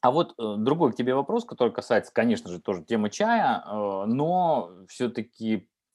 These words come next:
чай в данном случае будет в этом вопросе не основной элемент. А вот вся остальная параферналия, которая окружает вот всю эту чайную церемонию, все эти чхабани, все эти чашечки, все эти рюшечки, няшечки и прочее, прочее.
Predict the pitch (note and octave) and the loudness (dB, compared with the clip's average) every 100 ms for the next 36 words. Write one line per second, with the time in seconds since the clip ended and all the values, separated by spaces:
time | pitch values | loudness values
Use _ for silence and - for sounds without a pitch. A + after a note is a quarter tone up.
0 | _ _ - B2 A2+ G2+ A2+ G2+ A2+ - | _ _ 4 6 6 4 2 2 -4 -4
1 | G2+ G#2+ G2+ F2+ F2 E2+ G#2+ G2+ G#2 G#2+ | -4 -2 -4 -6 -14 -4 -2 0 0 0
2 | A2 G#2 A2 A#2 G2+ G2+ - A#2 A2 G2+ | 0 2 2 2 2 -2 0 2 4 2
3 | G#2+ D2+ _ - - - - A2+ A2+ - | -4 -6 _ -20 -20 -12 0 2 0 -6
4 | - G3 G#3 - - - D#3 E3+ C#3+ C3 | -2 2 2 0 -4 -2 -4 -2 0 0
5 | B2 C3+ C3 G2+ F2 E2 - - C3 A#2 | 0 -2 0 0 -2 -6 -8 -4 0 2
6 | G#2 A2 G#2 A#2+ A#2 - _ F#2+ F#2 _ | 2 -2 0 2 2 0 _ -18 -18 _
7 | _ F2+ - A2+ G#2 A#2 G#2+ G2+ A#2 A2+ | _ -20 -4 -4 0 0 0 -2 -2 0
8 | A#2 F#2 F2 - - C3 A#2+ A#2 - A#2 | 0 -2 -10 -12 -6 -6 -4 -6 -2 -2
9 | A2+ G2+ E2+ E2+ - - - B2+ B2+ B2+ | 0 0 0 -8 -14 -16 -6 -4 -4 -6
10 | B2+ - F2+ - E2+ - _ F2+ - - | -10 0 0 0 -12 -16 _ -14 -14 -8
11 | A#2 B2 B2 B2+ A#2+ A2+ A#2 A2+ A2 - | -4 -4 -4 -2 2 2 0 -6 -12 -6
12 | A#2 G2 F2+ - - - F#2+ A2 G#2 G#2 | -2 -2 -4 -10 -14 -12 -8 -6 -6 -8
13 | F2 F2+ - | -8 -10 -10